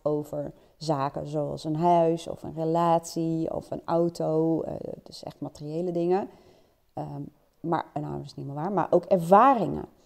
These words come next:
En dat als jouw dominante gedachten behoorlijk negatief zijn, hè, of dat je weinig geloof hebt in bepaalde zaken, dan trek je dat ook meestal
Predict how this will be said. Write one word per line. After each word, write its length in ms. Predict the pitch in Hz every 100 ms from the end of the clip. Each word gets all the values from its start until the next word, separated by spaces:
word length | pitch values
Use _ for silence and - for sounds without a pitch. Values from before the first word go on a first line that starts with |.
| _ _ _
En 260 | - 175 175
dat 220 | 175 170
als 220 | 180 180
jouw 400 | 180 165 165 165
dominante 540 | 160 180 190 175 160 170
gedachten 480 | - 165 160 -
behoorlijk 300 | 160 165 220
negatief 680 | 202 180 185 233 208 - 247
zijn, 540 | - - 147 151 226 349 - - _ _ _ _
hè, 300 | - 165 208
of 240 | 277 175 -
dat 160 | 165
je 80 | 165
weinig 420 | 151 160 196 190
geloof 360 | - 156 170 214
hebt 280 | 170 - -
in 120 | 160
bepaalde 380 | 151 156 151 151
zaken, 320 | 151 147 147
dan 140 | 175
trek 240 | 175 202 202
je 80 | 170
dat 160 | 170
ook 100 | 165
meestal 440 | 165 156 - 147